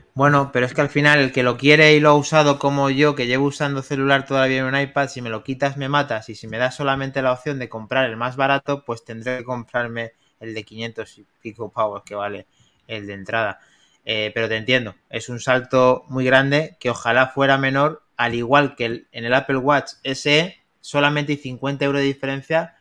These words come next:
con el S E más celular, cosa que jamás con-, vol-, entenderé, que me lo, Apple no me lo va a explicar nunca,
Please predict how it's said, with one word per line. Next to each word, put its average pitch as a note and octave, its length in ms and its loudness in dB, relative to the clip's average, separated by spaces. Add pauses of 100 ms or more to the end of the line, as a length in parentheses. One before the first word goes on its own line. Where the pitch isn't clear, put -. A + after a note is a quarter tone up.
(140)
con B2 160 -2
el A#2+ 140 -2 (120)
S C3+ 360 -6
E D3 60 -4
más C3+ 200 -8
celular, A2+ 420 -6 (260)
cosa C#3+ 340 -2
que B2+ 140 -4
jamás B2 400 -4
con-, A#2 500 -12 (180)
vol-, A2 400 -12
entenderé, G#2+ 480 -6
que A#2 60 -4
me A2 80 -8
lo, G#2 180 -8
Apple B2 320 -6
no B2 100 -10
me A#2 100 -6
lo A2+ 60 -2
va A#2 60 0
a A2 40 -6
explicar A#2 340 -8
nunca, C3+ 340 -2